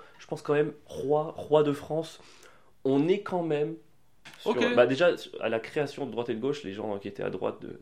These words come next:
Speaker 1: du coup, de, de l'Assemblée, c'est les gens qui soutenaient le roi. Donc du coup, on est quand même littéralement sur, euh,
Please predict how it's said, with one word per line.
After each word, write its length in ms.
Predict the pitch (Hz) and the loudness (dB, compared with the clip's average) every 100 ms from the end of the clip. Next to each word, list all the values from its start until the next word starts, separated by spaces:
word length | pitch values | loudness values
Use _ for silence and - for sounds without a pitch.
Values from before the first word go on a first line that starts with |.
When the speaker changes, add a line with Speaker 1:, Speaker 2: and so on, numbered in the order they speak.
| - | -20
Speaker 1:
du 80 | - | -14
coup, 120 | 101 | -10
de, 120 | 98 | -10
de 220 | 101 101 | -8 -4
l'Assemblée, 360 | 104 101 104 120 | -4 -4 -6 -6
c'est 140 | - | -6
les 100 | 104 | -6
gens 100 | 110 | -6
qui 140 | 110 - | -10 -16
soutenaient 260 | - 104 | -14 -12
le 60 | 104 | -10
roi. 160 | 104 - | -10 -12
Donc 120 | - | -14
du 100 | 110 | -14
coup, 160 | - 113 | -10 -6
on 80 | 104 | -6
est 60 | |
quand 140 | - 101 | -4 -6
même 160 | 110 | -4
littéralement 560 | 113 117 117 110 113 120 | -6 -6 -6 -4 -6 -8
sur, 260 | - | -10
euh, 40 | 110 | -10